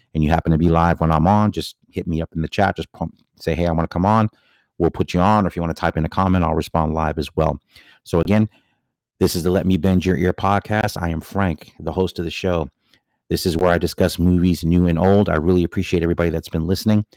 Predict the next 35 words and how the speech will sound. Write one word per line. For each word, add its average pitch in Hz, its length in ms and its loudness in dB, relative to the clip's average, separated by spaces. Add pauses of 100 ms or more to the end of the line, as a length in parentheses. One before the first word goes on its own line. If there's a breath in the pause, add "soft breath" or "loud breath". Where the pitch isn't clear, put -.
(360 soft breath)
And, 82 320 0
uh, 80 360 -2 (440)
I 87 100 -4
don't 110 220 2
know 139 120 6
what 117 120 4
the 104 100 4
next 104 200 2
episode 101 280 0
is 98 100 2
gonna 92 160 2
be. 95 140 2
I 85 80 2
know 92 100 2
for 98 120 -4
the 87 40 -2
last 87 260 -4
two 90 140 2
episodes, 80 380 -2
I've 78 100 -2
said 80 160 -4
Defending 82 380 0
Your 73 120 -2
Life, 78 300 -2 (540 soft breath)
the 85 140 0
Albert 78 180 0
Brooks 76 240 -2
film. 85 220 0
I'm 76 80 0
eventually 113 400 0
gonna 95 120 2
get 101 200 0
to 117 140 -2
it, 110 120 0
but 82 160 -2